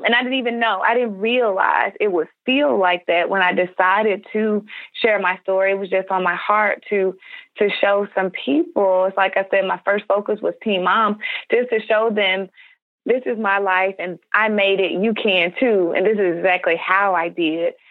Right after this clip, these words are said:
But it was after I wrote the book that I really felt like, "Oh,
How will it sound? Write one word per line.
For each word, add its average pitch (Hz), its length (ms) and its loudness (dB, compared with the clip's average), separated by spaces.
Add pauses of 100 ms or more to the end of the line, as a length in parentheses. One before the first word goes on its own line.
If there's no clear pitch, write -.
(120)
But 202 120 0
it 196 60 0
was 185 120 -2
after 196 280 -2
I 175 40 0
wrote 175 220 -4
the 165 60 -6
book 196 260 -4
that 170 100 2
I 165 60 2
really 165 580 0
felt 175 400 0
like, 165 340 0
"Oh, 180 380 0